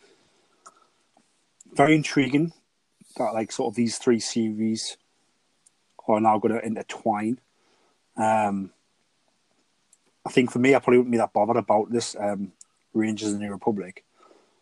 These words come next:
But because they've said it's gonna intertwine, and it's there for a reason to sort of tell a wider story of what's happening in The Mandalorian,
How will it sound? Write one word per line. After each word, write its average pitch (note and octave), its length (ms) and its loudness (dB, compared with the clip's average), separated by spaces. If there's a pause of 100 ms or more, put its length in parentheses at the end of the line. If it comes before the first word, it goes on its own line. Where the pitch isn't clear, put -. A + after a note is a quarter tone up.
(640)
But A#2+ 180 2
because A2+ 340 2
they've A2+ 120 0
said A2 200 2
it's G#2+ 160 -6
gonna A2+ 180 0
intertwine, A2 680 0 (520)
and G#2+ 100 -6
it's - 120 -8
there G#2+ 160 0
for A2+ 140 -2
a G2+ 40 -4
reason A2 320 -2
to F#2+ 100 -8
sort G#2+ 260 -4
of - 140 -18 (880)
tell A#2 180 4
a A#2 60 4
wider A2 300 2
story A#2 340 -2
of G2+ 60 -12
what's A2 160 -8
happening - 360 -4
in A2 60 -4
The G#2+ 60 -2
Mandalorian, F#2+ 720 -8